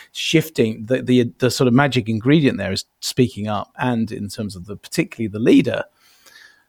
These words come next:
allowing people, encouraging people to speak up and rewarding people for that. Um,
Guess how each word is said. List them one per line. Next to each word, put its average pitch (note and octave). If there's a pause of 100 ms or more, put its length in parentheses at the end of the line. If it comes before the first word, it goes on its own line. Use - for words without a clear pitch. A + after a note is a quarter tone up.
(160)
allowing A#2+
people, G#2
encouraging G#2+
people -
to G2
speak G#2
up F#2+
and G#2
rewarding A2
people -
for -
that. - (380)
Um, F#2